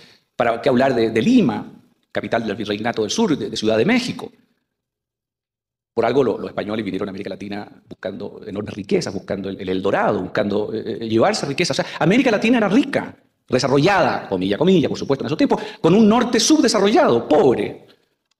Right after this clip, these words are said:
Era incomparable la belleza de, de la antigua de Guatemala versus lo que era en aquel entonces, eh, Boston o Nueva York. Y quinientos años después, la situación es absolutamente la inversa. Estados Unidos es un país riquísimo, con enorme, eh, desarrollo, con posibilidades,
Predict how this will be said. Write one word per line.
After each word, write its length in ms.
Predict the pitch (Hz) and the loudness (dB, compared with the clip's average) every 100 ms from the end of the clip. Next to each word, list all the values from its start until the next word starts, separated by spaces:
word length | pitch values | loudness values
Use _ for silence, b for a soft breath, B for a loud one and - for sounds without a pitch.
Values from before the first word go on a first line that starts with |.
| _ | _
Era 120 | 147 156 | -2 0
incomparable 640 | 139 170 151 220 269 180 | 0 0 2 2 2 2
la 80 | 135 | 4
belleza 440 | 120 127 127 120 | 4 2 2 -2
de, 140 | 117 104 | -4 -4
de 80 | 110 | -4
la 60 | |
antigua 300 | 104 120 120 | -4 -2 0
de 40 | 107 | 0
Guatemala 480 | 107 107 117 117 | -2 -2 -2 -2
versus 280 | - 110 110 | -2 -2 -2
lo 80 | 107 | -4
que 80 | 107 | -6
era 80 | 104 | -6
en 60 | |
aquel 140 | 98 101 | -8 -8
entonces, 420 | 98 101 110 - | -8 -8 -10 -10
eh, 180 | 87 - | -12 -8
Boston 340 | 98 104 - | -6 -6 -10
o 20 | - | -12
Nueva 200 | 117 113 | -12 -12
York. 200 | 104 - _ _ _ _ _ _ _ - | -12 -16 _ _ _ _ _ _ _ -4
Y 160 | 139 131 | -2 2
quinientos 380 | 156 220 202 | 2 2 2
años 180 | 185 185 | 0 0
después, 540 | 165 131 110 - - _ _ _ - _ _ _ _ _ | 0 0 0 -4 -16 _ _ _ -20 _ _ _ _ _
la 80 | 110 | -4
situación 380 | 101 95 98 - | -2 -4 -6 -8
es 100 | 123 | -14
absolutamente 500 | - 101 98 104 95 | -10 -8 -8 -8 -8
la 60 | 120 | -6
inversa. 480 | 143 220 - - - _ _ _ _ _ | -4 -6 -6 -14 -18 _ _ _ _ _
Estados 220 | - 95 | -12 -8
Unidos 360 | 104 104 104 104 | -6 -4 -6 -8
es 60 | - | -12
un 80 | 98 | -8
país 380 | 98 104 110 117 | -8 -8 -8 -8
riquísimo, 580 | 139 151 120 113 104 | -6 -6 -6 -8 -10
con 140 | 104 107 | -6 -2
enorme, 640 | 123 143 113 101 101 98 | 2 2 0 -2 -6 -8
eh, 400 | 95 87 95 95 92 | -12 -10 -10 -10 -10
desarrollo, 640 | 98 98 131 117 104 101 | -6 -2 0 0 -2 -6
con 180 | 85 95 | -8 -10
posibilidades, 680 | - 101 98 123 107 101 | -8 -6 -2 0 2 0